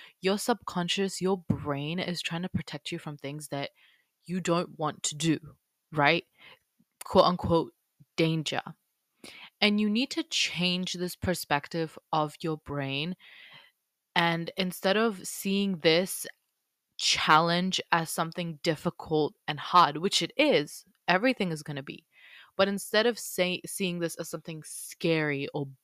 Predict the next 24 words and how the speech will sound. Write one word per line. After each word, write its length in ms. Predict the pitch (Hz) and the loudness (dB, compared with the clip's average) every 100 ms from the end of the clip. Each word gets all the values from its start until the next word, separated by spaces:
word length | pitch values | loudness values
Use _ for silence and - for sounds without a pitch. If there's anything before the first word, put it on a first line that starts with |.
| - | 4
big, 360 | 165 147 139 - - - - _ | 6 6 2 -6 -20 -20 -20 _
try 640 | - - - 175 180 196 247 | 0 0 -2 4 8 8 6
to 300 | 285 294 - - | 4 4 4 -2
refocus 840 | 156 160 190 190 - 165 - 196 - | -8 -2 0 0 0 0 0 -4 -2
your 100 | 170 | -4
brain 400 | 151 147 143 156 | -2 -2 -2 -6
into 240 | 175 - | -6 -6
seeing 380 | 160 - 165 165 | -6 -6 -6 -6
the 80 | 151 | -8
positives. 720 | - 135 139 160 180 196 190 - - - | -4 -2 -2 -2 0 0 -2 -10 -16 -8
So 240 | - 185 | -2 0
this 420 | 180 196 - - _ _ _ _ _ _ _ _ - | 2 2 0 -6 _ _ _ _ _ _ _ _ -20
thing, 540 | 359 226 190 165 143 | 4 6 6 4 -2
this 360 | 160 170 - - _ _ _ - | 0 0 0 -10 _ _ _ -2
challenge 760 | - - 214 208 196 165 - | 2 4 6 6 6 0 -2
can 160 | - 180 | -2 -2
become 480 | 170 - 190 202 190 - - | -2 -4 -4 -2 -4 -8 -6
your 260 | 156 160 - | 2 4 6
ally 480 | 151 165 196 220 220 | 6 8 8 6 4
instead 340 | 180 170 - 175 | 0 -2 0 0
of 160 | 156 | 0
becoming 560 | 156 - 160 151 156 156 | -4 -4 -4 -2 -2 -4
your 160 | 151 151 - | -4 -4 -4
enemy. 480 | 147 151 139 143 | -4 -4 -6 -10